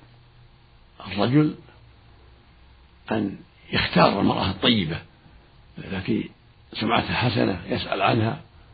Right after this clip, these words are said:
حتى يتزوج المرأة الصالحة، مثل ما قال صلى الله عليه وسلم: "تنكح المرأة لأربع، لمالها ولجمالها ولحسبها ولدينها،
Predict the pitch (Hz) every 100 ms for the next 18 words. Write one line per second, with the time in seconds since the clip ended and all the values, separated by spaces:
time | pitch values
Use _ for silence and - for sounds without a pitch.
0 | - - - 170 170 120 - - - -
1 | 113 104 131 151 156 - - - - -
2 | - 110 123 - - 123 110 87 73 -
3 | 107 104 110 104 107 98 95 92 104 95
4 | - - - - - - _ _ - -
5 | 123 117 131 156 117 131 117 - 113 117
6 | 117 120 117 107 - - - 101 110 104
7 | 120 120 107 - - 107 104 95 101 120
8 | 127 113 170 - - - - 110 110 110
9 | 131 104 80 87